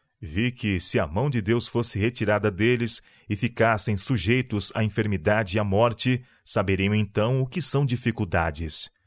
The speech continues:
Coisa terrível é murmurar contra Deus. Eles não têm em mente que o caminho que trilham é áspero, cheio de abnegação e de crucifixão do próprio eu. E não deveriam esperar que tudo corresse tão suavemente, como se estivessem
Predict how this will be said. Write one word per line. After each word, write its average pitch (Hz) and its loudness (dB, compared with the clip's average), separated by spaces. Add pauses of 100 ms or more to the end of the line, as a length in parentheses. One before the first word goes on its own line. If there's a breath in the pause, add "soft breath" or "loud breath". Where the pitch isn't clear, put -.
(380 soft breath)
Coisa 113 2
terrível 98 0
é 104 0
murmurar 120 0
contra 131 -2
Deus. 82 -2 (480 soft breath)
Eles 147 2
não 190 2
têm 160 0
em 127 2
mente 127 0
que - -2
o 170 -2
caminho 156 0
que 143 -4
trilham 127 -2
é 151 -4
áspero, 135 -4
cheio 202 -2
de 175 0
abnegação 151 0 (200 loud breath)
e 131 -2
de 131 0
crucifixão 190 -2
do 175 -2
próprio 151 0
eu. 107 2 (520 soft breath)
E 87 -4
não 110 0
deveriam 117 0
esperar 131 2
que 123 -6
tudo 226 -4
corresse 180 0
tão 190 -2
suavemente, 190 0 (280 soft breath)
como 165 0
se 185 2
estivessem 147 2